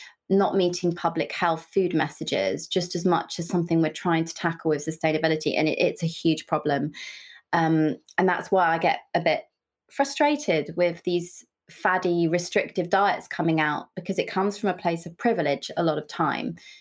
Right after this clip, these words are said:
that is not understood. And you can cause a lot of harm. There's a lot of malnutrition that can happen very quickly from go-, embarking upon veganism overnight without doing it properly. Your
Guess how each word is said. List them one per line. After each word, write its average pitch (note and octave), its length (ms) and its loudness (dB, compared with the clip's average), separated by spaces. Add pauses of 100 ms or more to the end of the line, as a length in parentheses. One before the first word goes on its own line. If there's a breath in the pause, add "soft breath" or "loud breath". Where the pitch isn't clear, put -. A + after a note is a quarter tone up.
(180 loud breath)
that E3+ 80 2
is E3+ 100 2
not F3 200 2
understood. E3 720 0 (680)
And E3 500 2
you F3+ 120 -2
can F#3 200 0
cause G3 760 -2 (100)
a G3 40 2
lot G3+ 100 4
of G3+ 80 -4
harm. - 380 0
There's E3 140 -2
a G3+ 40 0
lot G#3 140 4
of G3 80 -2
malnutrition F3+ 640 0
that - 80 -2
can E3+ 100 -4
happen D#3 300 -2
very D3+ 160 2
quickly D3 500 -4
from D#3 300 -2
go-, E3 240 2
embarking E3+ 500 2
upon D#3 260 -2
veganism D#3 500 0
overnight D3+ 460 2
without C#3+ 300 -2
doing D3 220 0
it D3+ 80 -8
properly. D3 400 -2
Your D#3 260 0